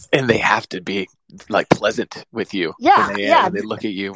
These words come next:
Speaker 1: vacantly
Speaker 2: Yeah.
Speaker 1: and say, you know?
Speaker 2: And be like, "You know what? I don't know.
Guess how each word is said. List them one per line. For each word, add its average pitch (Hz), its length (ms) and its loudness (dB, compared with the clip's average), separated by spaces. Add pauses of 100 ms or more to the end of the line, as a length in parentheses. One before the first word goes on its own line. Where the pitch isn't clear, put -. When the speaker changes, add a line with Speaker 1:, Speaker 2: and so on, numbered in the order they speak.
Speaker 1:
vacantly 104 480 -6
Speaker 2:
Yeah. 247 120 2
Speaker 1:
and 185 80 -6
say, 98 260 -4
you 117 120 -8
know? 185 200 2
Speaker 2:
And 190 140 -2
be 202 120 0
like, 196 380 -2
"You 202 60 -4
know 190 140 0
what? 339 320 4
I 180 120 -2
don't 240 200 2
know. 320 320 0